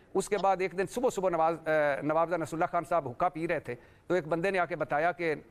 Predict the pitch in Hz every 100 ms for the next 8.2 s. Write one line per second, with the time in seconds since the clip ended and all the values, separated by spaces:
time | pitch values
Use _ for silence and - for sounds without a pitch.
0 | 135 139 147 151 196 - 180 165 - 151
1 | 175 185 - - 175 208 190 160 147 139
2 | 151 190 165 143 120 107 - - - _
3 | _ 127 143 160 160 175 127 165 214 -
4 | 156 165 - - _ 160 175 185 185 180
5 | 151 - - _ _ _ 160 175 190 180
6 | 180 156 143 143 160 175 165 170 160 -
7 | - 139 - 220 202 190 208 - 202 190
8 | 165